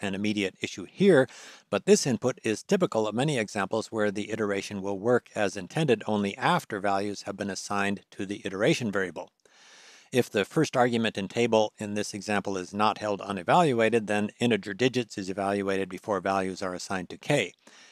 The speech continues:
Integer digits returns unchanged when the argument is not an integer, and applying first simply returns the argument of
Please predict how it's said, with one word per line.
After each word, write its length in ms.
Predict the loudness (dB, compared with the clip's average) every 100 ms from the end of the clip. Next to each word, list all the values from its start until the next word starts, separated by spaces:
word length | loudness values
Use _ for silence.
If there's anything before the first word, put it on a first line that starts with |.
| _
Integer 340 | 0 0 0 0
digits 420 | 0 -2 -4 -6
returns 480 | -8 -4 -4 -4 -4
unchanged 680 | -4 -4 -2 0 0 0 -2
when 220 | -4 -2
the 100 | -4 0
argument 480 | 0 0 -4 -6 -10
is 160 | -12
not 300 | -2 0 0
an 100 | -4
integer, 560 | 2 4 4 4 2 2
and 120 | -4 -8
applying 480 | -4 0 0 -2 -10
first 480 | 0 2 2 0 -10 -20 _
simply 280 | -4 -2 -2
returns 540 | -6 -6 -4 -4 -4
the 160 | -10 -2
argument 460 | -2 0 -4 -4
of 180 | -6 -10